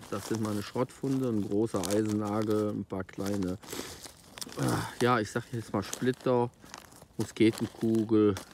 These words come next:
ja, und so ein bisschen Alu. Und jetzt kommen wir zu den guten Funden. Ja, einen Sesterzen, sind aber die typischen Waldsesterzen, ob da noch was drauf ist.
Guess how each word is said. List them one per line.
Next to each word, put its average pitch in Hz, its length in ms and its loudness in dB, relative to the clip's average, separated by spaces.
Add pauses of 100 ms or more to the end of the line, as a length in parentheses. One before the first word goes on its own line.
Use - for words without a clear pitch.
(160)
ja, 110 240 0
und 104 420 0 (240)
so - 60 -8
ein 107 80 -4
bisschen 98 300 -4
Alu. 117 320 0 (1200)
Und 107 140 0
jetzt 110 180 -2
kommen 117 180 -2
wir 110 140 -2
zu 110 160 -4
den 101 180 0
guten 127 360 -8
Funden. 123 440 -2 (240)
Ja, 104 240 -2 (300)
einen 107 540 2 (280)
Sesterzen, 107 960 -6 (640)
sind 98 220 -6
aber 95 180 -2
die 92 80 -2
typischen 92 480 -8
Waldsesterzen, 98 800 -6
ob 82 120 -10
da 98 120 -4
noch 98 160 -4
was 98 100 -4
drauf 98 360 -4
ist. 104 200 -10